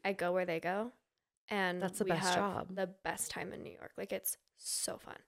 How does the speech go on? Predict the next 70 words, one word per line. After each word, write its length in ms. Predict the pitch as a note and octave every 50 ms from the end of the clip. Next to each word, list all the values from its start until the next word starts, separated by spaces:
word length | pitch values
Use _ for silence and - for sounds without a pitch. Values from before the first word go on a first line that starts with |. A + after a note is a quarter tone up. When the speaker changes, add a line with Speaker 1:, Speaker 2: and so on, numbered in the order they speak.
| - -
Speaker 2:
No, 160 | F#3+ F#3+ F#3
I'm 140 | F#3 F#3 F3+
so 220 | - - F3+ -
jealous. 440 | F3+ F3+ F3 - - E3 F3+ F3+ - -
I 100 | G#3+ G3+
was 100 | G3+ -
supposed 160 | A3 G#3+ -
to 80 | G#3
be 80 | G3 G3+
in 180 | F#3+ F#3 F3+ F3+
New 60 | F3
York 260 | E3+ E3 D3+ - -
last 220 | - F#3 F3 -
week. 320 | - - - - - - _ _ _ _ _ -
And 140 | G3+ F#3 F#3
Speaker 1:
Oh, 40 | F3+
Speaker 2:
I 60 | F3+
Speaker 1:
why 140 | F#3+ G3 G3
didn't 180 | G3 G3 G#3+
you 80 | G3 F#3+
go? 640 | G3+ G#3 G3 F#3 - _ _ _ _ _ - - G#3+
Speaker 2:
Um, 480 | G#3+ G#3+ G#3+ G#3+ G#3+ G#3+ G#3+ G#3+ G#3 -
you 120 | - G3+
can 80 | F#3+ A3
ask 160 | G#3 G3 -
my 80 | - F#3
husband. 300 | E3+ F3 E3+ - E3 E3
I 80 | E3+
literally 440 | E3+ E3+ E3+ E3+ D#3+ E3 E3 E3 E3
don't 200 | D#3+ D#3+ D#3+ -
know. 180 | - C#3+ C#3+ E3
He 240 | D#3+ - F#3 F#3+ F3+
Speaker 1:
Okay. 240 | A3 F3 F3 E3+
Speaker 2:
last 240 | E3+ E3 E3 - -
minute 160 | F3 E3+ E3
was 160 | - D#3+ - -
like, 140 | E3 D#3+
"No, 340 | F#3 G3+ G3+ G3 G3 G3 G3 F#3+
like, 160 | F#3+ F#3+ -
let's 200 | F#3 F#3 - -
not 160 | G3 F#3+ F3
go," 160 | F3+ F3+ F3+
which 260 | - - G3+ G3 -
it 60 | - G3+
was 160 | G#3 G3+ -
fine 240 | - G3+ F#3+ F3+ F3
'cause 120 | E3+ E3
it 40 | F3
ended 140 | F3 F#3 F#3
up 100 | F#3+ D#3+
raining. 480 | E3+ D#3+ D#3 D3+ E3+ F3+ G3 G#3+ A#3 A3+
So 240 | - - G3 F3+
it 40 | F3 E3+
would 100 | F3 E3+
have 60 | D#3+
been, 120 | E3+ E3 E3
like, 120 | E3 D3+
rainy 260 | D#3 D#3 D3+ D#3 E3 D#3+
the 80 | E3
whole 120 | D#3 F3 F3+
time, 300 | - F#3+ F#3 F#3 F#3 F#3
which 180 | F3+ E3+ -
Speaker 1:
Yeah. 160 | G3+ F#3+ F3
Speaker 2:
New 60 | F3 F3
York 180 | E3+ E3 -
in 60 | F3
the 80 | E3+ E3+
rain 200 | D#3 D#3 D#3+ D#3+
isn't, 220 | E3 D#3 D#3 E3 -
like, 180 | - E3+ D#3+